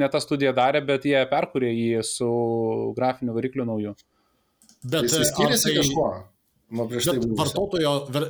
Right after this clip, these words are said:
Speaker 2: iš vartotojo pusės žvelgiant, jam vienodai šviečia naujas variklis, tas senas variklis, jam svarbiausia yra, ką jisai gauna. Jeigu jis gauna identišką žaidimą su geresnėm tekstūrom, tai jam tai yra remasteris. O mums, aišku, kurie gilinasi, žinoma, galbūt mums tai tada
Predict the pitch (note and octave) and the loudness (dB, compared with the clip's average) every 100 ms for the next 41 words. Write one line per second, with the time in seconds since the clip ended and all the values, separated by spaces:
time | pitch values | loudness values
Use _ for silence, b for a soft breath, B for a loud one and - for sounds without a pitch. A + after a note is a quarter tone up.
0 | D3 D3 C#3 F#3 F3+ C3 G#3+ G#3 E3+ D3+ | -4 -4 -2 -2 0 -2 -2 0 0 0
1 | D#3+ E3 C#3 D3 D#3 D3+ D#3 E3+ D3+ - | -2 -2 -4 -4 -2 -2 -2 -2 -2 -2
2 | F#3 G3 D3+ C#3 F3 F#3+ D3+ D#3+ C#3+ D3 | -2 -2 0 0 0 0 0 -2 -2 -2
3 | C3+ C#3 E3+ C#3 D3 C3 C3 E3 D#3+ E3+ | -2 -2 -2 -2 -2 -2 -2 -2 -2 -2
4 | D3 D3+ C#3 D#3 D#3 D3+ C#3+ B2+ B2 D3 | 0 0 0 -2 -2 -2 -4 -2 -2 -2
5 | F#3 A3 D#3 B2+ A#2 A#2+ D3 C#3 B2 D3 | 0 0 0 -2 -4 -2 -2 -2 -2 -4
6 | C#3+ - C3 B2+ A#2 D3+ E3+ - B B | -4 -6 -4 -4 -4 -2 -2 -4 B B
7 | B - - C#3 C#3+ C3 D#3+ D3 C#3 - | B -4 -2 0 -2 -2 -2 -4 -4 -4
8 | C#3 C3 C#3 D3 D#3+ D3+ D3+ C#3+ A#2+ A2+ | -2 0 -2 -2 -2 0 0 -2 -2 -2
9 | C3+ B2+ C#3 D#3 G#3+ A#3+ - - F2+ - | -2 0 0 -2 -2 -2 -4 -10 -14 -14
10 | - _ _ _ _ _ _ _ _ _ | -14 _ _ _ _ _ _ _ _ _
11 | - C#3 B3 C4+ F3+ D3+ D#3+ - D3 C#3+ | -4 0 0 0 0 -2 -4 -2 -2 0
12 | A2+ - _ C#3 F3+ G#3 F3+ B2 B2 C#3+ | -2 -10 _ -2 0 0 0 0 0 0
13 | F3 B2+ B2 A#2 B2+ C3 A#2 - B2+ A#2+ | 0 0 -2 -2 -2 -2 -2 -6 -6 -4
14 | A#2+ | -6